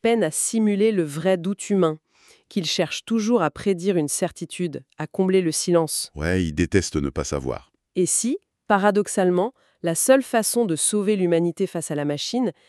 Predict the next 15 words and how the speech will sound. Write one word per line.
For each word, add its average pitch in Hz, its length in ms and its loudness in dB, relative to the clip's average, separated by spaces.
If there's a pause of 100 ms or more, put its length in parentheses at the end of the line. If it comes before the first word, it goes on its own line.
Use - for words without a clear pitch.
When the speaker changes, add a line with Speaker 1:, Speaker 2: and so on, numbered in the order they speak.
(240)
Speaker 1:
c'était 190 280 0
pas 240 160 2
de 185 100 2
coder 220 360 0
de 175 100 2
meilleures 175 320 4
règles, 156 380 -4 (400)
mais 180 100 4
de 170 100 4
réapprendre 202 680 2
collectivement 196 720 -2
la 165 120 2
valeur 165 340 2
de 165 80 0
l'incertitude. 147 800 -8